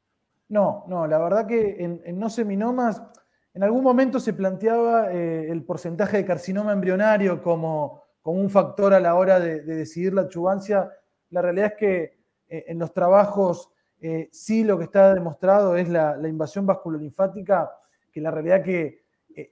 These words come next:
eh, en el no seminoma la invasión vasculolinfática tiene una, un cincuenta por ciento de tasa de recurrencia. Por eso yo creo que quizás no seminoma y seminoma son,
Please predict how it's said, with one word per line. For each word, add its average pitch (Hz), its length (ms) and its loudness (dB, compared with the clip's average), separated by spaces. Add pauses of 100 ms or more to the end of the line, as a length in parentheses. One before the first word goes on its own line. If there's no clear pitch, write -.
eh, - 140 -20 (500)
en 170 200 -6
el 185 300 -4
no 208 140 0
seminoma 196 540 0
la 180 60 0
invasión 165 260 -4
vasculolinfática 185 520 0
tiene 165 180 -4
una, - 80 -8 (160)
un 180 100 -8
cincuenta 190 560 -2
por 160 140 -4
ciento 170 380 -2
de 151 80 -4
tasa 156 260 -4
de 147 60 -2
recurrencia. 143 560 -8
Por 175 120 -6
eso 190 300 4 (400)
yo 185 100 0
creo 196 140 6
que 180 80 0
quizás 196 400 2 (340)
no 196 200 0
seminoma 208 500 2
y 202 40 -2
seminoma 202 480 0
son, 180 380 -4